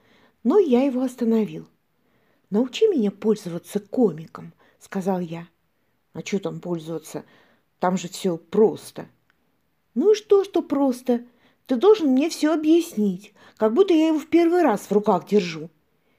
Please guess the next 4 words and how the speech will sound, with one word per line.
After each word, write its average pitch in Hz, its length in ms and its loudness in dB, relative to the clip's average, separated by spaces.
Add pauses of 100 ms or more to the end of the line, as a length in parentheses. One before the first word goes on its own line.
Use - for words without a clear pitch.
(460)
Ястреб 214 560 -2
легкомысленно 190 760 -2
хмыкнул. 160 640 -8 (720)
Кажется, - 540 -4